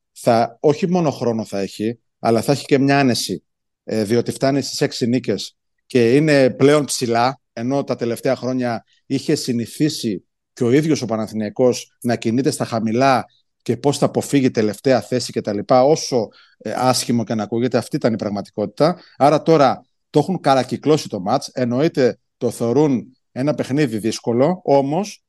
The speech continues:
ο Παναθηναϊκός έχει μια, ε, μεγάλη διαφορά σε σχέση με τα προηγούμενα χρόνια. Έχει παίκτες που μπορούν να καθορίσουν παιχνίδια και να μην περιμένουν π.χ. τον Chris Jones, όπως το έκανε στο οάκα, στο buzzer beater, να έρθει, να βάλει το τριποντάκι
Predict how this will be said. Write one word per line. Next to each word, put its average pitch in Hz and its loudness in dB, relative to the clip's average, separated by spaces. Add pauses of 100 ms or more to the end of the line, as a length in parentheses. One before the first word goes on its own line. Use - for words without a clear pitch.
ο 123 -6
Παναθηναϊκός 123 -4
έχει 170 -6
μια, 185 -2 (280)
ε, 123 0
μεγάλη 123 2
διαφορά 135 0
σε 143 -8
σχέση 156 -8
με 156 -10
τα 135 -2
προηγούμενα 131 -2
χρόνια. 117 -2 (220)
Έχει 151 2
παίκτες - 0 (100)
που - -4
μπορούν 123 2
να 160 0
καθορίσουν 131 0
παιχνίδια 104 -4 (260)
και 143 4
να 131 0
μην 185 0
περιμένουν 135 2
π.χ. - -4
τον 113 0
Chris 127 2 (160)
Jones, 127 2
όπως 127 -4
το 135 -2
έκανε 120 -2 (100)
στο - -2
οάκα, 120 0 (200)
στο - -4
buzzer 123 0 (100)
beater, 143 0 (120)
να 131 -4
έρθει, 160 0
να 131 -6
βάλει 151 -2
το 143 -6
τριποντάκι 139 -4